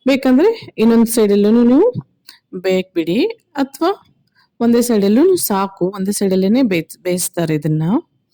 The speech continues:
So, ನಮ್ ನೀರ್ ದೋಸೆ ಇವಾಗ ಸವಿಯಲು ರೆಡಿ ಇದೆ. ಇದನ್ನ ನಾವು ತೆಂಗಿನಕಾಯಿ ಚಟ್ನಿ ಜೊತೆ ಅಥವಾ ಪುದೀನ ಚಟ್ನಿ ಜೊತೆ ಆರಾಮಾಗಿ ತಿನ್ಕೋಬಹುದು, ಟೊಮೆಟೊ ಚಟ್ನಿ ಜೊತೆ.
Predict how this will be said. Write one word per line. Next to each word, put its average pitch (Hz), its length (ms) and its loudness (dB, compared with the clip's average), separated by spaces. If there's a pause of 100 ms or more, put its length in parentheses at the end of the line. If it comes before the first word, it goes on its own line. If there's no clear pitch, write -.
(380)
So, 208 180 0
ನಮ್ 185 200 2
ನೀರ್ 202 260 2
ದೋಸೆ 202 280 0
ಇವಾಗ 180 300 0 (720)
ಸವಿಯಲು 185 520 0
ರೆಡಿ 170 240 0
ಇದೆ. 170 300 0 (680)
ಇದನ್ನ 233 300 2 (100)
ನಾವು 240 380 2
ತೆಂಗಿನಕಾಯಿ 196 400 0
ಚಟ್ನಿ 202 360 -4
ಜೊತೆ 185 300 -4
ಅಥವಾ 180 300 -4
ಪುದೀನ 202 360 -4
ಚಟ್ನಿ 180 320 -6
ಜೊತೆ 302 400 -4
ಆರಾಮಾಗಿ 185 460 -2
ತಿನ್ಕೋಬಹುದು, 175 560 -2
ಟೊಮೆಟೊ 185 360 -2
ಚಟ್ನಿ 180 340 -4
ಜೊತೆ. 165 480 -6